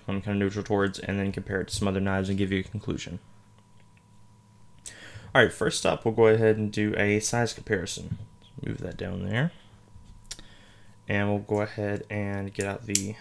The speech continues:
C R K T Pilar. So you can see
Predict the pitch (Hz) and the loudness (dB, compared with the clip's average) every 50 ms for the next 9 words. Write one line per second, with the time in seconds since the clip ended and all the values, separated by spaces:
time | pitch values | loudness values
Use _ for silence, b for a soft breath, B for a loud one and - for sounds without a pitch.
0 | B B B B - - - - - 107 104 104 104 - - 107 107 113 - - | B B B B -12 -8 -6 0 2 2 2 2 0 0 2 2 2 2 0 -2
1 | 107 101 104 - - - 107 107 107 110 110 123 139 - 107 - - - - - | -2 -4 -4 -4 -4 -4 -2 0 0 0 0 0 0 2 2 2 0 -2 -10 -12
2 | - - - - - - - - - - - - - - - - - - - - | -12 -12 -12 -12 -16 -16 -14 -14 -16 -16 -16 -18 -18 -16 -16 -16 -16 -16 -16 -16
3 | - - - - B B B B B B - - 117 123 120 - 117 113 - - | -16 -16 -18 -20 B B B B B B -4 -2 0 0 0 0 -4 -4 -2 0
4 | 107 107 107 107 107 - | 0 2 2 2 0 -2